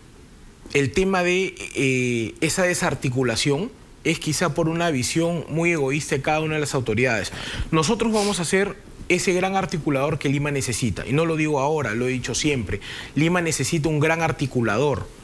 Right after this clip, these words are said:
¿no? Eh, más que, eh, alguien que solamente diga, "Voy a abrir, este, la boca para inaugurar una obra".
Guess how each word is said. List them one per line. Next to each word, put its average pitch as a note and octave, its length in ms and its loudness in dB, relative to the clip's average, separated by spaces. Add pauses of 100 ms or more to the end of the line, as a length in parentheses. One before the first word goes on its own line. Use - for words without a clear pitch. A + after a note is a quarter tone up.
(240)
¿no? C#3 240 0 (140)
Eh, A#2+ 100 0
más D3 300 2
que, D#3 360 2
eh, A#2 600 -2 (240)
alguien D3 400 2
que D#3 220 2
solamente D3 500 0
diga, D3 360 2
"Voy C#3 220 2
a C#3 40 0
abrir, C#3+ 340 0
este, B2+ 360 -4
la A#2 120 0
boca C#3 320 0
para A2 400 -2
inaugurar B2+ 380 2
una B2+ 180 0
obra". A#2 340 -2